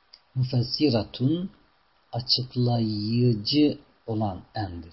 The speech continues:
Yani ibadet, e, yani emretmiştir. Neyi emretmiştir?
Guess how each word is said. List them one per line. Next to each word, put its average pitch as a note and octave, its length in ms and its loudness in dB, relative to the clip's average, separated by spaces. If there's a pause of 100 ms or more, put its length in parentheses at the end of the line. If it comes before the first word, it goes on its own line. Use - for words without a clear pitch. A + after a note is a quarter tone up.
Yani G2 480 -4 (1120)
ibadet, B2 720 0 (580)
e, A2+ 40 -4 (960)
yani A2+ 420 0 (140)
emretmiştir. B2+ 720 4
Neyi E3 160 6
emretmiştir? G#2+ 760 -2